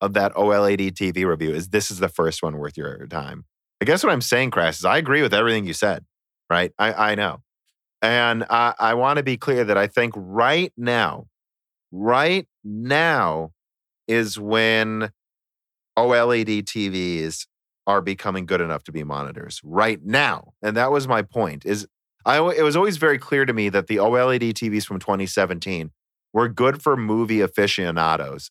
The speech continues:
and that's about it, 'cause they definitely did have some burn in 'em.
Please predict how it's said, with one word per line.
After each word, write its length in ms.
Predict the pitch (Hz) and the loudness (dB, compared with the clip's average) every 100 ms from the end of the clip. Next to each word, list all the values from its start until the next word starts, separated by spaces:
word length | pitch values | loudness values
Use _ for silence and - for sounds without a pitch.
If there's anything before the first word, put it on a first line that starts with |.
| - | -8
and 100 | 110 | 0
that's 220 | 110 104 | 0 0
about 320 | 104 87 73 | 0 2 0
it, 160 | 71 - _ _ _ | -2 -8 _ _ _
'cause 100 | 98 | -4
they 120 | 117 | -2
definitely 360 | 113 113 107 104 | 2 0 2 0
did 140 | 95 | 0
have 120 | 85 - | -2 -4
some 200 | 95 85 | -6 -4
burn 200 | 78 73 | -4 -4
in 80 | 69 | -10
'em. 160 | 65 | -16